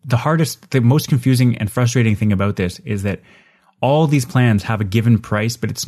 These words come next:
it, it's for a two-year term. So first of all, that price doesn't exist month to month. You have to subscribe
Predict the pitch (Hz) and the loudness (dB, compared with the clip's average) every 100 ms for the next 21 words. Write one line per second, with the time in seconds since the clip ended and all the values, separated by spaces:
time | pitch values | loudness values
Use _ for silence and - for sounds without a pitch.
0 | 113 - 120 - 113 - 120 110 - 170 | -4 -4 -6 -4 -6 -2 0 0 -2 2
1 | 156 135 123 - 101 101 - 117 139 123 | 2 2 0 -2 -2 -2 -4 -4 -4 -2
2 | 123 107 92 - 127 123 113 117 - _ | 0 0 -2 -2 -4 -2 -2 0 -4 _
3 | _ 123 98 92 113 117 - 101 107 - | _ -4 -4 0 -2 -2 -2 0 0 -2
4 | - 101 98 90 - 98 120 - 113 - | -2 0 0 -2 -6 -6 -6 -6 -10 -10
5 | 101 - - - 101 92 92 | -12 -12 -12 -6 -4 -4 -8